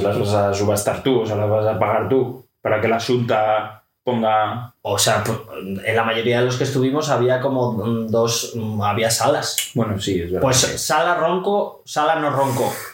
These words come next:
Speaker 2: Y ahí no vale mentir.
Speaker 1: Pero es que hay, hay más gente que no ronca que la que ronca.
Speaker 2: Ya, pero descansaríamos mucho
Speaker 1: O sea,
Speaker 2: mejor.
Speaker 1: pero a alguien le tocará. Bueno, yo es que una noche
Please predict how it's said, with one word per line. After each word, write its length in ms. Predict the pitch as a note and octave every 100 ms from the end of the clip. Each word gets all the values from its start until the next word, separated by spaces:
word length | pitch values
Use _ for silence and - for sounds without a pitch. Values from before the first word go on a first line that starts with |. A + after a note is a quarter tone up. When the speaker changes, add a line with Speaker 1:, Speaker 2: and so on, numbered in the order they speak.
| -
Speaker 2:
Y 240 | C3 C3 C3
ahí 200 | C3+ D3
no 120 | D#3+
vale 200 | D#3+ D#3
mentir. 160 | C#3 A#2+
Speaker 1:
Pero 120 | G#2+
es 80 | -
que 120 | A#2
hay, 440 | A#2 A#2 A#2+ A#2
hay 160 | A#2 A2+
más 280 | A2 A2+ -
gente 260 | A2+ A2
que 100 | G#2+
no 120 | A2+ A2+
ronca 360 | A2 G#2 A2
que 360 | A2 A2 G#2+ G2
la 120 | F2+
que 120 | F2 -
ronca. 320 | E2 E2 -
Speaker 2:
Ya, 220 | A#2 C#3 C#3
pero 440 | B2 A#2+ A#2 A2+
descansaríamos 840 | B2+ B2 B2 A#2 A2+ A#2+ C3 C3
mucho 260 | C3+ C3 C3 B2+
Speaker 1:
O 60 |
sea, 120 | A2+ -
Speaker 2:
mejor. 120 | G2
Speaker 1:
pero 140 | G2
a 120 | F#2+
alguien 300 | G#2 G#2+ A2
le 80 | A2
tocará. 420 | G2+ F#2+ G2+ G#2 G#2
Bueno, 220 | A2 G#2
yo 120 | G#2+
es 80 | A2
que 60 | B2+
una 140 | B2
noche 560 | A#2+ A#2 C3 B2+ C3+ -